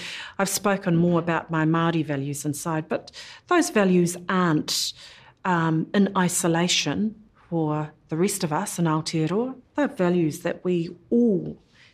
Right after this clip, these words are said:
benefit from. But I spoke because, Mikey, again, I was nurtured and shaped with the importance of valuing life and people.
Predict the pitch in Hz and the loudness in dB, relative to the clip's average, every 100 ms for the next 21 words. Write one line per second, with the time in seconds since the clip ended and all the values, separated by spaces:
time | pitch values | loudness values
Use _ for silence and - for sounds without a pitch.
0 | _ 170 160 - - - - 151 139 - | _ 2 2 -2 -10 -10 -4 -2 -2 -4
1 | - - - - 262 254 240 - - 180 | -12 -20 -20 -4 2 2 2 -2 -2 0
2 | 160 - - - 220 220 214 208 214 214 | 0 -4 -14 -6 -4 2 2 4 4 4
3 | 214 220 208 202 - - - - - - | 2 2 2 0 -8 -16 -16 -16 -20 -20
4 | _ _ _ - - - 247 214 254 202 | _ _ _ -20 -20 -8 -6 2 4 6
5 | 202 190 190 185 196 - - 185 180 - | 4 4 2 4 2 2 0 2 2 2
6 | 196 - - 180 185 175 202 190 - - | 0 -2 -6 -2 0 0 -4 -2 -4 -4
7 | 160 170 165 170 160 165 170 151 - 160 | -2 0 2 2 2 2 2 0 -2 -4
8 | - 196 160 139 | -2 -6 -6 -10